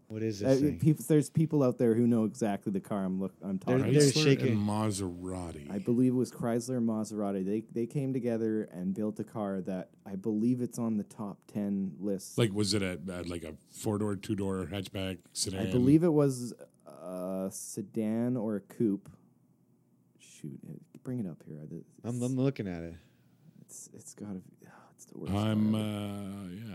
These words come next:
Speaker 3: I'm
Speaker 1: What, what
Speaker 3: surprised
Speaker 1: is it?
Speaker 3: it's not something I
Speaker 1: Chrysler
Speaker 3: wouldn't
Speaker 1: T C
Speaker 3: know.
Speaker 1: by Maserati. It's called the T C.
Speaker 2: The T C.
Speaker 1: It's
Speaker 2: Total
Speaker 1: the C.
Speaker 2: crap.
Speaker 1: Oh.
Speaker 3: Total crap.
Speaker 1: It was like the, it was like a Le, like one of those?
Speaker 2: N-,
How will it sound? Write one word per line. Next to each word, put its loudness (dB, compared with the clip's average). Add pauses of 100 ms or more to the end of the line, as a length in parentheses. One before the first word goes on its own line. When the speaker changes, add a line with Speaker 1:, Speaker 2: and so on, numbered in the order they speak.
(140)
Speaker 3:
I'm -2
Speaker 1:
What, 4
what 6
Speaker 3:
surprised -
Speaker 1:
is 2
it? 0
Speaker 3:
it's -4
not 2
something -
I 6
Speaker 1:
Chrysler 6
Speaker 3:
wouldn't -4
Speaker 1:
T 2
C 2
Speaker 3:
know. -4
Speaker 1:
by 2
Maserati. -2
It's -14
called -2
the -6
T -6
C. -8 (100)
Speaker 2:
The -12
T -6
C. -6 (540)
Speaker 1:
It's -6
Speaker 2:
Total 2
Speaker 1:
the -4
C. -4
Speaker 2:
crap. -2 (220)
Speaker 1:
Oh. 2
Speaker 3:
Total 0
crap. -10 (220)
Speaker 1:
It 0
was 4
like 2
the, 2
it 0
was 2
like 4
a 4
Le, 4 (240)
like -6
one -4
of -6
those? -2 (480)
Speaker 2:
N-, -2